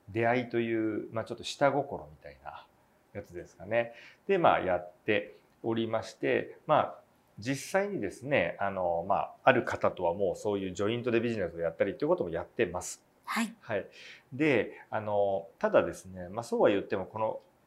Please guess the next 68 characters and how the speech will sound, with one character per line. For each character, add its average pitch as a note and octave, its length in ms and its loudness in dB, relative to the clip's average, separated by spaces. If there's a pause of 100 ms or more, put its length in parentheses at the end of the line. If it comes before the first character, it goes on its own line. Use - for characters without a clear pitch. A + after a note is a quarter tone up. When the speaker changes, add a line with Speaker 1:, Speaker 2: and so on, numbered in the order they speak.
Speaker 1:
ご A#2 120 -4
質 - 160 -16
問 A#2+ 160 -4
の A#2 80 -2
方 A#2 280 -2
の G2 80 -2
よ F2 280 -6
う F2 80 -14
に、 G2 280 -8 (360)
今 D#3+ 220 2
ま C4 140 2
で G2 200 -2 (880)
勉 D#3 240 -4
強 D#3 220 0
会 C3+ 220 -2
を A2 120 2
や G2+ 140 2
っ - 120 -8
た C3+ 100 4
こ C#3 160 -4
と A2+ 140 0
が E2 140 -6
な A2 120 0
い A2 160 -2
と F#2+ 100 -4
い F#2+ 120 -4
う F#2+ 80 -4
方 G2+ 260 -6
の F#2+ 100 -8
方 B2+ 140 -4
が F2+ 120 -2
多 D#3 200 10
い G#2+ 80 2
と F2 100 -8
思 D#2+ 180 -10
う - 20 -14
ん D2 40 -18
で D2 120 -20
す。 - 200 -18 (200)
Speaker 2:
う - 20 -2
ん。 F#3+ 140 -6 (160)
Speaker 1:
は G3+ 140 -4
い。 - 100 -8 (440)
じ C3 140 0
ゃ D3+ 360 4
あ、 - 160 -6 (380)
ま A2+ 360 4
あ、 - 20 -20 (240)
ど G3+ 280 4
う - 40 0
す - 140 -6
れ G#2 100 4
ば E2+ 300 2
い A2+ 80 -2
い - 20 -4
の G2 100 -4
か E2+ 140 -8
と E2+ 80 -14
い - 0 -
う F2 40 -14
話 F2 200 -12
で F2 100 -10
す - 120 -20
ね。 F2+ 100 -16
こ - 140 -10
れ F3+ 80 4
か F3 100 0
ら、 D3+ 220 2